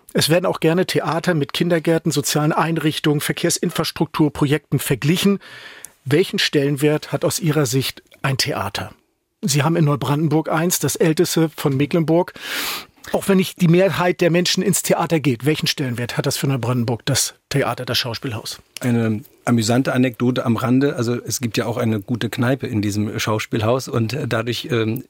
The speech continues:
Speaker 2: ist es immer so geflügeltes Wort in Neubrandenburg, wir gehen ins Schauspielhaus und keiner weiß,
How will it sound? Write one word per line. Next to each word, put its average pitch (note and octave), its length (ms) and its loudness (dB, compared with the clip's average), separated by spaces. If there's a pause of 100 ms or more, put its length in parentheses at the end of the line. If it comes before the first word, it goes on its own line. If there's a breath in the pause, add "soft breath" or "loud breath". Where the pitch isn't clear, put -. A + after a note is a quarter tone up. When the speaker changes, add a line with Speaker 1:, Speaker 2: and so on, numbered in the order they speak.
Speaker 2:
ist - 160 -2
es A#2 140 -4
immer A#2 180 -2
so A2+ 120 0
geflügeltes A#2+ 540 0
Wort A#2 220 0
in A#2+ 80 -2
Neubrandenburg, A2+ 420 0
wir A2 80 -2
gehen A#2 160 0
ins A2+ 140 0
Schauspielhaus A2 560 0
und A#2+ 80 0
keiner A2 360 -4
weiß, A2+ 320 -2